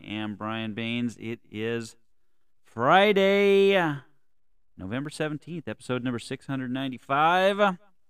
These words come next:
Thursday night football, the ups and the downs, the all-arounds of the fantasy football season, the regular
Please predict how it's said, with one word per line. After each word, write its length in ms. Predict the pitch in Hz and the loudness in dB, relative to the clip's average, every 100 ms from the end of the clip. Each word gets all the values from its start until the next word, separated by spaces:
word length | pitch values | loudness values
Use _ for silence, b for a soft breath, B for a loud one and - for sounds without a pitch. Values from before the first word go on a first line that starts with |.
| _ _ _ _ _ | _ _ _ _ _
Thursday 320 | 131 139 135 | -6 -4 -2
night 220 | 139 147 139 | -2 -2 -4
football, 680 | 165 165 175 180 214 262 226 135 - | -6 -4 -2 2 2 0 -8 _ -10
the 160 | 104 | -6
ups 640 | 147 185 - - - - - _ _ _ _ _ _ _ | -6 -6 -12 -16 -14 -16 -18 _ _ _ _ _ _ _
and 120 | 92 95 | -16 -14
the 60 | |
downs, 1000 | 90 123 156 156 156 156 156 143 - - _ _ _ _ _ _ _ _ _ _ _ _ _ _ _ _ _ - | -10 -4 -2 0 -2 -4 -8 -10 -16 -20 _ _ _ _ _ _ _ _ _ _ _ _ _ _ _ _ _ -12
the 100 | 110 | -4
all-arounds 800 | 123 139 135 135 135 127 113 98 | -2 -2 -2 -2 0 -2 -4 -4
of 260 | 110 98 | -6 -6
the 240 | 92 117 110 107 | -6 -6 -6 -8
fantasy 580 | - 135 127 117 117 120 | -8 -8 -8 -8 -12 -12
football 480 | 104 127 - 120 110 | -12 -14 -10 -8 -8
season, 480 | - 123 107 117 110 | -6 -8 -6 -6 -6
the 160 | 92 | -10
regular 600 | 92 107 113 107 104 101 | -10 -10 -8 -10 -10 -12